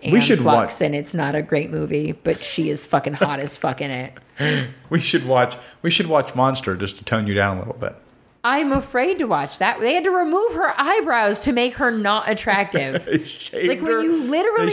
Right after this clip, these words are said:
Speaker 2: shaved
Speaker 1: have
Speaker 2: her
Speaker 1: to
Speaker 2: and she
Speaker 1: shave
Speaker 2: put on,
Speaker 1: someone.
Speaker 2: like, forty pounds
Speaker 1: And,
Speaker 2: on
Speaker 1: and
Speaker 2: her
Speaker 1: remove
Speaker 2: tiny
Speaker 1: their
Speaker 2: little body.
Speaker 1: eyebrows.
Speaker 2: <laughs>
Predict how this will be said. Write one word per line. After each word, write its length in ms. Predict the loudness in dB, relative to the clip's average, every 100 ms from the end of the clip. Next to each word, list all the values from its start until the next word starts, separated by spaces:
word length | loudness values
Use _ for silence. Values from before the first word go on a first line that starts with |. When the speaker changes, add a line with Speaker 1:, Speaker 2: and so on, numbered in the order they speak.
| 2
Speaker 2:
shaved 40 |
Speaker 1:
have 260 | 2 2 2
Speaker 2:
her 100 | 2
Speaker 1:
to 60 | 0
Speaker 2:
and 100 | 0
she 140 | 0
Speaker 1:
shave 160 | 0 0
Speaker 2:
put 120 | 2
on, 120 | 2
Speaker 1:
someone. 260 | 2 2 0
Speaker 2:
like, 260 | 0 -2
forty 360 | 0 2 2 0
pounds 840 | 0 0 2 2 0 -4 -8 -10 -12 -20 _
Speaker 1:
And, 360 | -2 0 -4 -2
Speaker 2:
on 100 | 0
Speaker 1:
and 80 | 2
Speaker 2:
her 60 | 2
Speaker 1:
remove 280 | 2 2 2
Speaker 2:
tiny 280 | 2 0 0
Speaker 1:
their 180 | 2 2
Speaker 2:
little 100 | 2
body. 260 | 0 2
Speaker 1:
eyebrows. 1000 | 0 2 2 2 0 -2 -2 -4 -6 -8
Speaker 2:
<laughs> 60 | -8